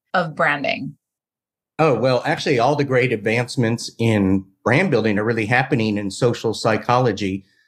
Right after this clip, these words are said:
Speaker 2: And I'm very lucky that I'm partnered with, um, two of the leading social psychologists who are experts in non-conscious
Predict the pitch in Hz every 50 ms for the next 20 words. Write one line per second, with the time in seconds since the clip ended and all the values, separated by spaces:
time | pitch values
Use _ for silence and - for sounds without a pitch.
0 | _ _ _ _ _ _ - 113 104 104 107 107 104 107 104 117 117 127 135 131
1 | 127 120 110 107 104 101 101 - - _ - 110 110 123 143 156 - - 135 120
2 | 117 113 117 120 120 _ _ _ _ - 107 113 107 107 98 101 101 104 98 -
3 | - 123 123 123 120 113 107 104 104 - 98 92 101 95 95 95 - - - 104
4 | 101 98 95 95 95 95 - - _ _ _ _ _ _ _ _ _ _ - -
5 | 143 143 139 127 127 120 107 104 101 - _ _ _ - 117 110 104 101 104 101
6 | 104 113 117 123 113 117 107 104 98 98 95 - - _ _ _ _ - - 143
7 | 123 110 - - 117 117 - 123 110 107 - - 113 113 117 120 107 101 104 101
8 | 101 - - - _ _ _ _ _ - 123 117 104 101 98 98 - 120 127 -
9 | - - 135 113 110 110 - 107 107 104 104 104 110 117 127 123 127 - - 123
10 | 113 110 107 - - 107 104 104 - - -